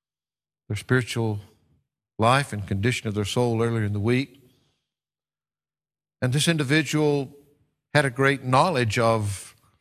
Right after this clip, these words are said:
a certain amount of things. You know, they believed, yeah, there was no question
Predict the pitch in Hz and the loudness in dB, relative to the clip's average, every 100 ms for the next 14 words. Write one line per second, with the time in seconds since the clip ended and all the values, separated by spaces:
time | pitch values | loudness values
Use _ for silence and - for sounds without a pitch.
0 | _ _ _ _ _ _ 135 123 175 180 | _ _ _ _ _ _ 0 4 4 4
1 | 135 143 127 107 202 131 110 98 127 123 | 4 4 4 2 2 2 -2 0 0 0
2 | 120 123 123 135 151 127 127 180 131 113 | 0 0 2 2 2 0 2 2 2 0
3 | 123 135 120 202 - 185 226 - 104 | 2 2 2 2 2 0 0 -2 -8